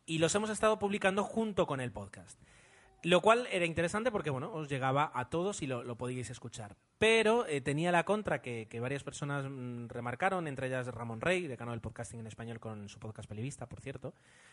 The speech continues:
Am, esta peli ya la he visto, mejor dicho. Que dijo, claro, eh, la, las personas que vía iTunes o, u otros programas para, para,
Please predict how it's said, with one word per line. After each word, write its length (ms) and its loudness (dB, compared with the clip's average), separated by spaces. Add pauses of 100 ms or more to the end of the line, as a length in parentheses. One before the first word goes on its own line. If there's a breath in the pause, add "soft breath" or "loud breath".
(420 loud breath)
Am, 1000 4
esta 200 -4
peli 160 -2
ya 80 -4
la 60 -4
he 40 -4
visto, 300 -8
mejor 280 -14
dicho. 300 -14 (400)
Que 80 2
dijo, 220 2
claro, 180 6
eh, 300 -2
la, 120 -8
las 200 -4
personas 340 -2
que 140 -2
vía 320 4
iTunes 420 -2
o, 260 -2
u 180 -4
otros 240 -2
programas 400 2
para, 340 2
para, 460 0